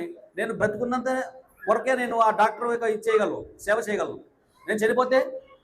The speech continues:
అది అంతమైపోతుంది. ఈ విధంగా ఏంటంటే భౌతిక విద్య కేవలం మన జీవితానికి, ఈ ఇహలోక జీవితానికే పనికొస్తుంది తప్ప మరణాంతరం ఒక జీవితం ఉంది, పరలోక జీవితం, ఆ జీవితంలో భౌతిక విద్య పని చేయదు. ఆ విద్య అ-, అక్కడ భౌతిక, ఆ ప-, పరలోకంలో పనిచేసే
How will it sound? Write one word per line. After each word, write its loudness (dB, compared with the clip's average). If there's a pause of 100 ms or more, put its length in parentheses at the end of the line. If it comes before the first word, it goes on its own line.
(420)
అది 4
అంతమైపోతుంది. 2 (640)
ఈ 2
విధంగా 2
ఏంటంటే 2 (420)
భౌతిక 2
విద్య 0
కేవలం 2
మన 0 (120)
జీవితానికి, -2 (140)
ఈ -8
ఇహలోక 2
జీవితానికే -8
పనికొస్తుంది -4
తప్ప 0 (720)
మరణాంతరం 0 (140)
ఒక -6 (100)
జీవితం 0
ఉంది, 0 (120)
పరలోక 2
జీవితం, -6 (400)
ఆ 10 (120)
జీవితంలో 0
భౌతిక 0
విద్య 0 (420)
పని 2
చేయదు. -4 (320)
ఆ 8 (100)
విద్య -2 (260)
అ-, -2
అక్కడ 0 (100)
భౌతిక, 2 (160)
ఆ 6 (100)
ప-, -2
పరలోకంలో 0
పనిచేసే 0